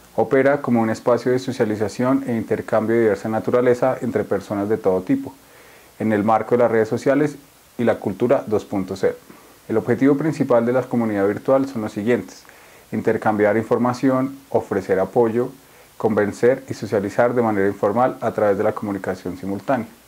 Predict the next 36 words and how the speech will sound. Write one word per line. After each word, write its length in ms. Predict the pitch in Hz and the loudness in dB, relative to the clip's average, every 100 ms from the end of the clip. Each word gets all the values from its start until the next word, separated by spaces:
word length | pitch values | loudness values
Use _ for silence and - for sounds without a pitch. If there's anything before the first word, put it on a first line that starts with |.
| _ - - - - - | _ -20 -20 -20 -20 -6
Consideremos 600 | 127 120 139 139 143 151 | -2 2 4 4 4 2
entonces 520 | 160 147 131 135 135 | 0 2 0 0 -4
que 120 | - | -2
las 160 | 110 107 | 0 2
redes 160 | 110 110 | 2 0
sociales 420 | 135 139 127 135 | 0 2 2 0
son 160 | 123 | -2
un 140 | 113 113 | -2 -2
ejemplo 360 | 113 143 135 | 0 0 2
de 60 | 117 | 2
una 140 | 104 | 0
comunidad 420 | 104 113 101 98 87 | -4 -4 -2 -2 -4
virtual. 460 | 101 - 127 113 - - - - - | -8 -4 0 0 -2 -16 -20 -20 -4
Las 120 | 113 | 0
redes 220 | 101 110 | 2 2
sociales 500 | 113 135 135 127 143 | 2 2 2 2 0
normalmente 540 | 120 104 110 110 113 - | -2 -2 0 -2 -4 -4
presentan 480 | 120 117 113 107 123 | -4 -2 -2 0 0
el 60 | |
estado 260 | 120 - 98 | 0 2 2
digital 400 | 104 107 123 127 | 2 -2 -2 0
de 80 | 117 | 0
una 140 | 110 | -2
persona. 460 | - - - 110 95 - - _ _ | -2 -2 -4 -8 -8 -16 -20 _ _
Una 160 | 120 135 | 2 4
red 220 | 143 139 | 4 2
social 380 | 139 - 143 147 - | 0 2 2 0 -6
es 140 | 117 | -4
una 100 | 127 | -2
estructura 400 | 127 143 127 127 | -2 -4 0 2
de 100 | 120 | 2
comunicación 600 | 123 131 127 117 110 104 | 2 0 0 0 -2 -4
social 360 | 113 110 139 139 | -4 0 0 0
que 140 | 123 | -4
se 140 | 117 - | -2 2
caracteriza 640 | 110 107 110 104 113 - | 2 2 0 -2 -2 -4